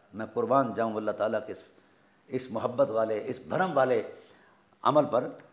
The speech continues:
"फ़ैज़ा ख़दल्लाह मिसाक़ा", हबीब याद करवाओ उम्मत को, अल्लाह ने सिर्फ आपके जिक्र को बयान नहीं किया, आपकी अजमत पर बैत ली है, मीसाक लिया है, पुख्ता वादा लिया है। किससे?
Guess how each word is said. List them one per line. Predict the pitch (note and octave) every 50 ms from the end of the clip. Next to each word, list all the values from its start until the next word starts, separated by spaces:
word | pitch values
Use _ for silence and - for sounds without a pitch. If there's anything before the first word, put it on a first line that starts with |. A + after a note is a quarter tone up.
| _ _ _ - -
"फ़ैज़ा | D3 F3+ F#3 G#3+ -
ख़दल्लाह | - G3 F3+ F#3+ F3+ E3+ F3+ -
मिसाक़ा", | C#3+ C#3+ - D3+ C3+ C3+ - - - - - _ _ - - -
हबीब | - G#2+ B2+ D3 F3+ F#3+ E3 C3+
याद | D3+ D#3+ F3+ F3+ - -
करवाओ | - F3+ F3 F3 E3+ E3+
उम्मत | D#3+ D3+ D3 C#3+ C3+ -
को, | - A2+ F#2 - - - - _ _ _ _ _ _ _ _ -
अल्लाह | C3+ D3 D3+ D#3+ F3 F3+ F3+ E3
ने | E3 E3 D3
सिर्फ | - - F#3 F3+ E3 - - - - - - _ -
आपके | B2+ D3 D3 - - C#3+ B2+
जिक्र | G2 C3 D#3+ D3+ E3 D#3
को | - D#3 C#3+
बयान | C3 C#3 C#3 C#3 C#3 C#3
नहीं | D3+ F3+ F#3
किया, | - F3 F3 F3 E3 D3 A#2 F#2+ - - - - - - - _ _ _ -
आपकी | C#3+ D#3 F3 F#3+ G3+ G3 - - - F3 F3+ F3+
अजमत | F3+ C#3 D3 F3+ G3 - - - -
पर | G#3+ G3 D#3+ C3+ B2 C3+
बैत | A3+ B3+ B3+ A#3 - G#3
ली | F#3+ F3+ F3 D3+
है, | - - G#2 G2 E2+ - - - - - _ _ _ _ _ _ -
मीसाक | A2 D3 F#3+ G3 - - D#3+ G3+ A3 A3 A3 G#3
लिया | F#3 F3+ F3 F3 D3+
है, | A#2+ B2+ B2 G#2 - - - - - - - _ _ _ _ _
पुख्ता | A3+ A#3+ - - - A#3+ A3
वादा | G3 F#3+ F3+ E3 E3 D3+
लिया | C#3+ C3+ C#3+ C3+
है। | A2+ G#2+ - - - -
किससे? | A#3+ B3 A#3+ - - A#3+ B3